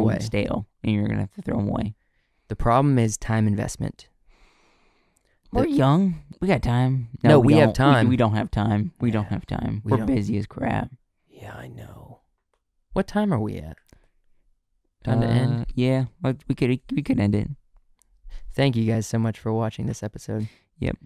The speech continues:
Speaker 2: Come
Speaker 1: Go, uh,
Speaker 2: back on Friday night for the midnight special.
Speaker 1: Yeah, we're gonna have Wyatt and Jamark.
Speaker 2: Yep, we're gonna do a
Speaker 1: Hopefully
Speaker 2: little
Speaker 1: both of 'em.
Speaker 2: recap.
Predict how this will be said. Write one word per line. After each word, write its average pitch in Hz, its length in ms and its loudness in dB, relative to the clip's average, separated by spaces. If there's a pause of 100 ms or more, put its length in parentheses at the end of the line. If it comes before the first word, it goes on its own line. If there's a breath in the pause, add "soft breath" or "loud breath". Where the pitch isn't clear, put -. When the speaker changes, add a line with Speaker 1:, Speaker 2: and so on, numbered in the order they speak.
(100)
Speaker 2:
Come 127 180 4
Speaker 1:
Go, 135 200 6
uh, - 20 4
Speaker 2:
back 135 400 2 (100)
on 113 360 4
Friday 123 680 0
night 131 520 -2
for 120 220 0
the 113 80 0
midnight 131 340 -2
special. - 500 0 (140)
Speaker 1:
Yeah, 107 400 -6
we're 113 140 -6
gonna 113 140 -2
have 117 200 -4
Wyatt 117 380 -6
and 113 80 -6
Jamark. 117 380 -4 (340)
Speaker 2:
Yep, 113 180 2 (180)
we're 117 120 4
gonna 123 180 6
do 117 160 6
a 113 40 8
Speaker 1:
Hopefully 110 60 4
Speaker 2:
little 117 180 4
Speaker 1:
both 117 60 4
of 127 140 4
'em. 113 60 -2
Speaker 2:
recap. 123 320 0